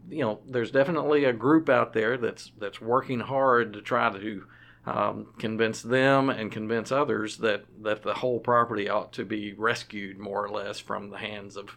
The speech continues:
a developer. Um, so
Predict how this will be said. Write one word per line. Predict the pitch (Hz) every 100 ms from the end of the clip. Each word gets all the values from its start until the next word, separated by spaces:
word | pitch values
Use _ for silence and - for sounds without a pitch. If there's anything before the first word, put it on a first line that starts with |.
| _
a | 107
developer. | 104 110 101 101 - - - - - - _ -
Um, | 120 117 113 - _ _ - _ _ _ _
so | - - 139